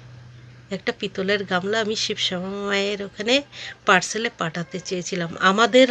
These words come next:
লাগবে না। এই যে লাগবে না কথাটা বলেছিলে,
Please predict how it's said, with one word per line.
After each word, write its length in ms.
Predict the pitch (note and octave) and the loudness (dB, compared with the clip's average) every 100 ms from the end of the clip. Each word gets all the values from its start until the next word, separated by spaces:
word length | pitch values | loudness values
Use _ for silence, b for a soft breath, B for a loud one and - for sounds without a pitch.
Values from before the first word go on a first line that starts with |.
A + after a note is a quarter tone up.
| A3+ | 4
লাগবে 500 | E3+ F3 D#3+ - F3+ | 2 0 -2 -2 -2
না। 140 | E3+ E3 F3 - - - | 0 -4 -8 -20 -12 -2
এই 100 | F3+ | 2
যে 160 | A#3+ G#3 D#3+ | 6 4 4
লাগবে 640 | D#3+ F#3 E3+ - - - G3 E3 D3+ | 2 2 0 -12 -6 6 6 6 4
না 120 | G3+ A#3+ A3+ | 6 6 4
কথাটা 420 | G3 G3 - F#3+ G3 | 0 -2 -2 0 0
বলেছিলে, 460 | F#3+ G3 F#3+ G3 | 2 0 0 -2